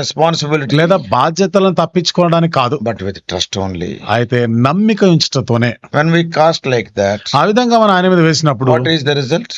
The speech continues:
Speaker 2: ఫలితం ఎట్లా ఉంటది?
Speaker 1: Firstly, he gives courage.
Speaker 2: మొదటిదిగా ధైర్యాన్ని ఇస్తాడు.
Speaker 1: In, uh, in, uh, forty-one, uh, uh, ten of Isaiah.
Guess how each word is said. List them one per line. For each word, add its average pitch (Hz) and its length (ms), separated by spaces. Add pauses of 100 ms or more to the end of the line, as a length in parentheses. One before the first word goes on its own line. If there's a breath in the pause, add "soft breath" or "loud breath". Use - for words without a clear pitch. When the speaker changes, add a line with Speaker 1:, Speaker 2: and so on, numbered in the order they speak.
(120)
Speaker 2:
ఫలితం 160 360
ఎట్లా 156 220
ఉంటది? 143 320
Speaker 1:
Firstly, - 280 (160)
he 139 80 (120)
gives 143 240
courage. 107 360 (100)
Speaker 2:
మొదటిదిగా 220 420 (180)
ధైర్యాన్ని 214 420
ఇస్తాడు. 196 280 (340)
Speaker 1:
In, 127 160
uh, 143 260 (120)
in, 147 60 (200)
uh, 139 280 (140)
forty-one, 147 580 (120)
uh, 139 180 (420)
uh, 135 220 (140)
ten 180 220
of 160 100 (120)
Isaiah. 120 360